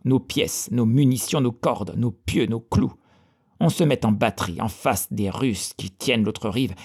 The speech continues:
et ouvrent sur nous un feu roulant épouvantable. Il fallait jeter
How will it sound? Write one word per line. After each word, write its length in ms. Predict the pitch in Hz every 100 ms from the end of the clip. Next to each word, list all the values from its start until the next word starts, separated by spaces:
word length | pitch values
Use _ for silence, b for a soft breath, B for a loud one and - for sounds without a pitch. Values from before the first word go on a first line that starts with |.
| B
et 140 | 120 -
ouvrent 320 | 185 127 110
sur 260 | - 107 123
nous 160 | 139 B B -
un 120 | 117
feu 220 | - 131
roulant 460 | - 143 131 139 - B -
épouvantable. 840 | 190 - 175 120 - - 71 67 - _ _ _
Il 80 | 127
fallait 220 | - 123
jeter 460 | 107 127 - 147